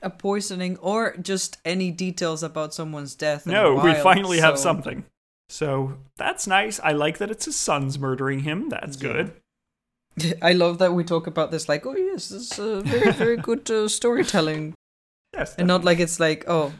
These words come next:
Speaker 1: heck, it's terrible. He got murdered by his own family." <laughs>
Speaker 2: Yeah, that's fine. Who hasn't murdered a family member?
Speaker 1: Uh, is there anything you wanna tell me?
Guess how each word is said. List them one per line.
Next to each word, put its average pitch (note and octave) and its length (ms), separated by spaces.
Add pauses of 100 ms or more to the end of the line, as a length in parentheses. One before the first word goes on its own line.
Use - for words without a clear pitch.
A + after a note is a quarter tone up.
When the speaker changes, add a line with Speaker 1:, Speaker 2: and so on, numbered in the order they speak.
Speaker 1:
heck, D3 220
it's - 220
terrible. C#3 540
He D#3 80
got - 280
murdered C#3+ 360
by C3+ 100
his C#3 180
own C3+ 200
family." C#3+ 500 (680)
<laughs> - 120 (880)
Speaker 2:
Yeah, C3+ 520
that's - 260
fine. - 480 (540)
Who A3+ 140
hasn't C3 460
murdered C#3 300
a - 20
family D3 380
member? C#3 360 (220)
Speaker 1:
Uh, - 180 (760)
is - 80
there E3+ 180
anything F#3+ 340
you G3+ 140
wanna F#3+ 160
tell F#3 240
me? G#3 200